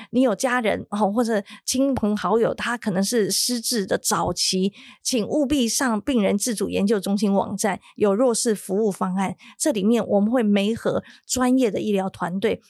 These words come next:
来早期的赶紧帮助这些长辈，让他们可以早一点去签署。好，你说失智症，它是一个一直在发展中的疾病，但是发展到中度，你已经心智能力没有办法符合，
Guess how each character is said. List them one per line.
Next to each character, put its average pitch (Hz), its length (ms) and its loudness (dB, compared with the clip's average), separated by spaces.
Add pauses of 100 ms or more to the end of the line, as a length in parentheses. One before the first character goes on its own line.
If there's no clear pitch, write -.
(120)
来 220 180 -2
早 190 340 -2
期 - 200 -4
的 208 120 0
赶 208 260 0
紧 214 180 -4
帮 220 220 -6
助 226 100 -2
这 214 140 0
些 208 240 0 (220)
长 180 220 -6
辈， 214 240 0
让 220 180 -2
他 208 140 -2
们 196 160 -2 (240)
可 214 180 2
以 214 240 -4 (200)
早 214 240 0
一 269 60 2
点 214 180 -2
去 - 140 -4
签 196 240 0
署。 - 260 -6 (260)
好， 220 80 0
你 214 140 0
说 285 140 2
失 285 200 -2
智 269 140 -2
症， 254 260 -2
它 254 160 -4
是 262 140 -2
一 240 60 -2
个 214 160 0 (200)
一 302 120 2
直 233 120 0
在 226 140 0
发 214 220 -4
展 185 200 -6
中 190 220 -2
的 190 100 0
疾 180 220 -6
病， 196 180 -2 (400)
但 277 120 0
是 302 100 2
发 302 220 -2
展 233 160 -2
到 254 100 0
中 269 320 0
度， 220 220 0 (260)
你 226 380 0
已 226 100 -2
经 277 180 -2
心 285 280 -2
智 269 160 -2
能 190 200 -2
力 214 140 -2
没 214 160 2
有 277 160 0
办 202 240 -4
法 180 240 -4 (320)
符 226 240 0
合， 196 380 0